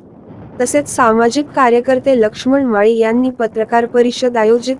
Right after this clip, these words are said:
करून नंदुरबार शहरवासियांना ऑगस्ट सव्वीस रोजी स्थापित होणाऱ्या कार्यक्रमाच्या शुद्ध जल कलशात भरून आणण्याचे आवाहन केले आहे. नंदुरबार येथील श्री स्वामी समर्थ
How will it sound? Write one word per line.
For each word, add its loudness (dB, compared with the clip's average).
करून 4
नंदुरबार 2
शहरवासियांना -2
ऑगस्ट 0
सव्वीस -2
रोजी 2
स्थापित -6
होणाऱ्या 2
कार्यक्रमाच्या 0
शुद्ध -2
जल 0
कलशात 0
भरून 0
आणण्याचे 0
आवाहन 2
केले 2
आहे. -2
नंदुरबार 4
येथील 0
श्री -4
स्वामी 0
समर्थ -2